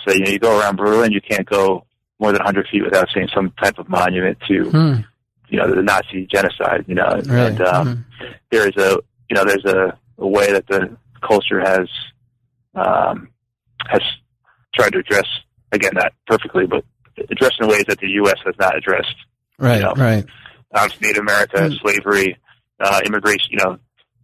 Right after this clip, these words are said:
Speaker 1: the immigration issues, et cetera. And it kinda just trickles, it trickles up the policies
Speaker 2: Right.
Speaker 1: in that way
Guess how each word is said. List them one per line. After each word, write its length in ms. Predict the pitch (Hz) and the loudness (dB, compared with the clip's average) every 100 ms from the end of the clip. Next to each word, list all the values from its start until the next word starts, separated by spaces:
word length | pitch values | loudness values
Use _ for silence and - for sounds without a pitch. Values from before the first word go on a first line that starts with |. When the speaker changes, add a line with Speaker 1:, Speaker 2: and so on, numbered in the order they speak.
| - - | -18 -14
Speaker 1:
the 300 | 339 - - | -12 -8 -4
immigration 480 | 110 107 110 107 107 | -2 0 0 0 0
issues, 260 | 101 101 95 | 0 0 -4
et 80 | 98 - | -6 -2
cetera. 340 | 104 95 92 - _ _ _ - - | 2 2 0 -4 _ _ _ -18 -8
And 100 | 104 | -6
it 80 | 104 | -2
kinda 160 | 107 | 0
just 180 | 98 - | -2 -4
trickles, 300 | - 117 - | -2 -2 -2
it 120 | 110 - | -4 -4
trickles 280 | 117 107 | -4 0
up 80 | 107 | -2
the 80 | - | -4
policies 460 | - 107 104 107 90 | -2 2 2 -2 -8
Speaker 2:
Right. 40 | |
Speaker 1:
in 60 | 90 | -2
that 160 | 92 | 0
way 100 | 92 | 0